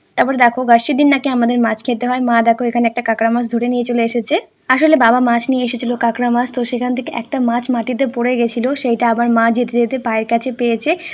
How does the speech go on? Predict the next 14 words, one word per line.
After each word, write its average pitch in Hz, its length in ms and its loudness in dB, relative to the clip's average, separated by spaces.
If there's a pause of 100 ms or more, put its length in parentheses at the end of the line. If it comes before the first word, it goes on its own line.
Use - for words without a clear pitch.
(120)
তো 262 80 -4
সেটা 254 220 -2
দেখো 262 220 0
কেমন 240 260 2
করে 247 160 -2
হাত 226 200 0
দিয়ে 247 160 -2
ধরে 240 200 2
নিয়ে 247 160 2
চলে 240 220 0
এসেছে। 233 240 0
আমার 240 300 0
তো 247 80 -2
খুব 240 160 -4